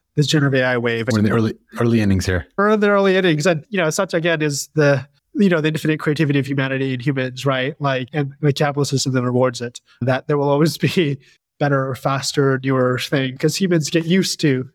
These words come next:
Speaker 1: and get acclimated to what they have today. And the iPhone, you know, would be magic, you know, ten, twenty years ago, but now it's like, "Oh, this is," now they want more, right? People always want more. People are always
Speaker 2: Right.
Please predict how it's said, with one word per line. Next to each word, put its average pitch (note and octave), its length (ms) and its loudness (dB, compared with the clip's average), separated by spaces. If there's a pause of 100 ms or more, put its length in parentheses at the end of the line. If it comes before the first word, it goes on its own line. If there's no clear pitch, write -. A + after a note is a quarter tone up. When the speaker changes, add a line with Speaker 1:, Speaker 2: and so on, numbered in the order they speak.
Speaker 1:
and D#3 100 0
get D#3+ 100 2
acclimated D3+ 800 -2 (400)
to D#3+ 140 2
what D3 100 0
they D#3 80 0
have C3+ 240 0
today. C3 480 -2 (140)
And C3+ 120 -6
the C#3 60 2
iPhone, C3+ 580 -2
you C3+ 80 -4
know, C3 80 -4
would C3+ 80 -4
be D3 100 0
magic, D3+ 540 -2
you D3 60 -6
know, C3+ 80 -2
ten, C#3+ 220 -4
twenty D3 220 -2
years F3+ 180 2
ago, D3 280 0
but C#3 120 -4
now C3+ 120 -2
it's C3+ 120 -8
like, C3+ 120 -4
"Oh, C3+ 140 2
this C3 160 -6
is," C3 120 -8 (260)
now D3 160 0
they E3 60 2
want D3 200 -4
more, C#3 280 -2
right? C3 140 -6
People E3 220 2
always D3+ 240 2
want C#3 240 -2
more. B2+ 240 -8
People D#3 240 -2
are C3+ 80 2
always C#3+ 360 2 (680)
Speaker 2:
Right. F2 180 0